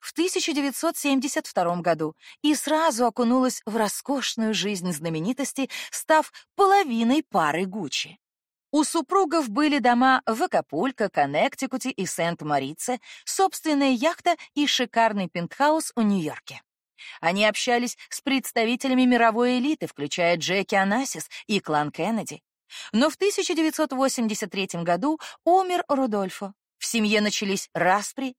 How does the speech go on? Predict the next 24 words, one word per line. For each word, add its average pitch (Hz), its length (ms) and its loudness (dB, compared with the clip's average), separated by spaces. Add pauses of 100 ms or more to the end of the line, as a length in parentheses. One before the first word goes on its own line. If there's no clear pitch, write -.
дела 156 220 -2
компании 240 640 0 (100)
пришли 151 520 -6 (120)
в 143 140 -10
упадок. - 540 -10 (560)
По 185 100 2
словам 185 380 4
Реджани, 208 540 0 (180)
если 330 400 0
бы 302 140 0
Маурицио 277 640 0
её 170 360 -2
послушал, 147 640 -4 (300)
этого 311 520 2
можно 160 380 -4
было 185 200 2
бы 202 200 2
избежать. 220 640 -4 (440)
Всё 294 340 0
случившееся 269 840 -4 (220)
нанесло 247 500 2
непоправимый 294 880 2
вред 240 360 0
браку, 165 560 0